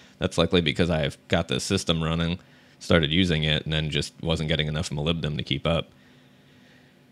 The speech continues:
So if the cysteine does make its way down here, we start generating and recycling glutathione through this. This depends on B two and B three.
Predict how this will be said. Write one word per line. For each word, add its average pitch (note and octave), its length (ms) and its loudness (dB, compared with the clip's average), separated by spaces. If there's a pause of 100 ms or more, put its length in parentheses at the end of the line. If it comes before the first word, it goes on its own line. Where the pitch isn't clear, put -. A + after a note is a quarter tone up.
(300)
So G2+ 420 8 (280)
if G2+ 160 2
the D2+ 80 2
cysteine G#2 480 4
does G#2 180 8
make E2 180 4
its D#2+ 160 -2
way D#2 120 4
down F2+ 240 4
here, D#2 380 -2 (140)
we E2+ 160 0
start F2+ 480 4
generating F#2 680 4
and D#2 80 -2
recycling D#2+ 540 -2
glutathione D#2 680 0
through B1+ 180 -6
this. - 420 -8 (200)
This F2+ 220 0
depends E2 520 0
on D#2 640 -2
B F2 200 2
two F2+ 480 0 (380)
and D#2+ 400 -2
B D#2+ 140 0
three. D#2+ 440 -2